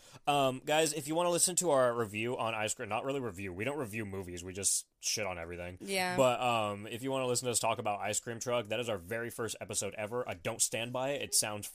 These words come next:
Speaker 1: fucking god-awful.
Speaker 2: It's terrible.
Speaker 1: But that's kinda where Megan found us, like, a long time ago,
Speaker 2: Mm-hmm.
Speaker 1: so
Speaker 2: Like, very, like, literally when that episode first came out.
Speaker 1: First day.
Speaker 2: She hit us up, yeah.
Speaker 1: First fucking day. It was pretty awesome. So, yeah.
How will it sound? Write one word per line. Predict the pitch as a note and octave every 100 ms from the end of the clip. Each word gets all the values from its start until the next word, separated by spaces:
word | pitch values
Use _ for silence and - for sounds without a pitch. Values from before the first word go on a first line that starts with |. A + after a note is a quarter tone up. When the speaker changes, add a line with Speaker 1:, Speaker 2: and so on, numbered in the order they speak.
| -
Speaker 1:
fucking | F#3 G3 D#3+
god-awful. | A#2 A2+ A#2+ G#2+ A2 -
Speaker 2:
It's | A3+ A#3+ -
terrible. | C4+ F#3 F#3 F#3 G3 G3
Speaker 1:
But | B3 E4 E4 D4+ G#3+
that's | A3 A#3+ - -
kinda | - G#3+ G#3+ G#3 G3
where | G3 F#3+
Megan | F#3+ F#3+ F3+
found | G3 F#3
us, | C3+ B2+
like, | B2 G#2 -
a | B2+
long | B2+ D3
time | C#3+ D#3 C#3
ago, | G3+ A#2
Speaker 2:
Mm-hmm. | A2+
Speaker 1:
so | - A3+ D#3
Speaker 2:
Like, | D4+ A2+ - F#3+
very, | A3 A#3 A#3+ - G3 -
like, | G#3+ G#3
literally | G3 G#3+ B3+ A3 G3
when | F#3 G3+
that | F#3+ -
episode | F#3+ - F3+
first | F3+ F3+
came | - E3+
out. | F3 - - -
Speaker 1:
First | - D3+ D3 A#2+
day. | B2+ B2
Speaker 2:
She |
hit | G#3+
us | F3+ -
up, | F3 E3
yeah. | F3+ F3
Speaker 1:
First | C#3+ C#3+
fucking | D#3 D3 C3
day. | B2+ A2
It | G#2
was | A2
pretty | - A#2+
awesome. | A2+ G#2 G#2 F#2
So, |
yeah. | B2